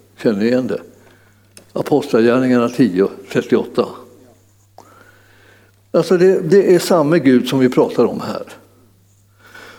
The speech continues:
Så, eh, eh, vi, vi lä-, vi läser, läser det också, det där bibelstället. För nu, nu, jag tänkte att vi skulle kunna liksom utrota någon villfarelse här. <laughs> Ja, villfarelse.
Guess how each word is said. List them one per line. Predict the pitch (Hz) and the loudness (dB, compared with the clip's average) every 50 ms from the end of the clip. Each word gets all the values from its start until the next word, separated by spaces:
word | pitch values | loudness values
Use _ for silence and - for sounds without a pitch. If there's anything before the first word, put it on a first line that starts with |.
| _ - | _ -4
Så, | - - 170 170 - - | 0 2 4 4 4 2
eh, | - - - 165 160 151 156 160 - 156 156 | 0 0 2 2 2 2 2 0 0 2 2
eh, | 156 151 151 - - - | 2 2 0 -2 -6 -8
vi, | 175 143 147 151 160 | -4 0 2 2 2
vi | - 151 165 180 165 | 4 4 4 4 4
lä-, | 156 156 156 - - | 4 4 4 2 2
vi | 160 170 165 | 2 0 0
läser, | - 170 180 175 180 175 180 208 190 - - - | 0 0 2 2 2 2 2 2 2 2 2 2
läser | 175 190 208 196 - 160 | 2 2 2 2 2 2
det | 123 113 | 2 2
också, | 107 110 - 151 | 2 2 2 2
det | 147 120 123 | 2 4 4
där | 120 113 | 2 2
bibelstället. | 113 120 113 101 92 - - 107 107 110 | 2 0 0 0 0 0 0 0 2 2
För | 131 147 | 2 0
nu, | 151 151 151 147 170 196 202 180 - | 0 0 -2 0 0 2 2 2 0
nu, | 165 160 175 165 - - | -2 -2 -2 0 0 2
jag | 156 160 160 165 | 2 2 0 0
tänkte | 185 180 151 - 160 151 | -2 -2 0 0 0 0
att | 147 151 | 2 0
vi | 147 | -2
skulle | 147 - 147 | 0 0 -2
kunna | - - 147 139 143 139 | 0 0 0 0 2 2
liksom | 131 131 127 151 143 143 | 2 0 0 -2 0 2
utrota | 151 156 131 104 - - 123 120 117 113 110 - 127 117 | 4 4 2 2 0 2 2 2 2 0 0 -2 -2 -2
någon | 113 110 107 107 110 - 131 | 0 -2 -2 -2 -2 0 2
villfarelse | 131 123 104 117 - 107 98 101 98 - - 110 - | 2 2 2 2 2 0 2 0 0 0 -2 -2 -2
här. | - - - - - - - _ _ _ _ _ _ _ _ _ _ _ _ _ - - - - - - - - _ _ _ | -2 -6 -6 -10 -18 -20 -20 _ _ _ _ _ _ _ _ _ _ _ _ _ -20 -16 -16 -16 -16 -18 -20 -20 _ _ _
<laughs> | - - - - - - - | -12 -12 -12 -14 -18 -14 -12
Ja, | - - - - - - _ _ _ - - - - - - - - | -12 -14 -12 -12 -14 -14 _ _ _ -14 -14 -12 -12 -14 -16 -16 -14
villfarelse. | - 202 196 123 117 110 - - - - - - 120 - - - | -12 -6 -2 0 2 2 0 -2 -8 -14 -16 -16 -16 -16 -16 -16